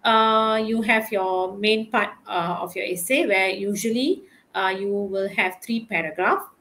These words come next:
because they, uh, they will ask three questions. If you have more questions, then you will have, uh, four paragraphs or five. Uh, I know, I, I won't, I don't think so. It will, like, more than four paragraphs.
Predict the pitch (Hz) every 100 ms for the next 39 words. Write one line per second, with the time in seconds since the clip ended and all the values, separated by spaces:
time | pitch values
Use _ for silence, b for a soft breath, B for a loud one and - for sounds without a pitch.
0 | - 202 202 196 - 185 175 180 - 180
1 | 175 180 180 180 202 208 - 233 247 247
2 | 262 - 247 - b b - 214 233 226
3 | 220 247 349 - 262 - 311 220 220 208
4 | 196 190 190 196 196 190 - b b b
5 | 190 175 170 170 170 - - _ _ _
6 | _ _ - 214 214 214 180 185 185 185
7 | - - 175 - 185 185 - 180 180 180
8 | 185 226 285 - - 185 - 208 208 208
9 | 247 262 208 233 339 262 214 247 220 175
10 | 185 185 - 196 - b b b b 202
11 | 208 208 190 - 202 196 185 165 - -
12 | -